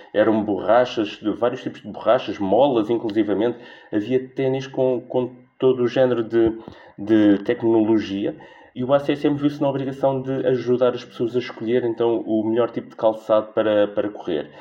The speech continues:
E esse tipo de calçado tem que ser leve, flexível, eh, não ter um, um drop muito significativo, ou seja, eh, menor do que seis milímetros, não ter correção de, de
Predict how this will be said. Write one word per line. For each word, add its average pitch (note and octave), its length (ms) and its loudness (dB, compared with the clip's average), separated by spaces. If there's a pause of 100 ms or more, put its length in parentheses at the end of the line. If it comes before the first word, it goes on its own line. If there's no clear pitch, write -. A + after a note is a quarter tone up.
(300)
E G#2 160 -2
esse B2 140 -2
tipo - 160 -10
de - 60 -20
calçado C3 360 0
tem B2+ 140 -4
que B2 80 -14
ser - 400 -2 (160)
leve, G#2+ 420 2 (320)
flexível, A#2 840 -2 (340)
eh, G2 260 4
não G#2+ 300 2
ter A#2 300 0
um, A2+ 220 2
um G#2+ 40 0
drop A2+ 300 0
muito G#2+ 180 -2
significativo, G#2 680 -2
ou A2 40 -6
seja, F#2+ 440 0
eh, F#2 380 0
menor G2+ 640 2
do F#2+ 140 -4
que - 200 -12
seis G#2 300 -2
milímetros, G#2 680 -2 (800)
não B2+ 260 0
ter C#3 260 -4
correção A2+ 560 0
de, G#2 100 2 (840)
de G2 220 -2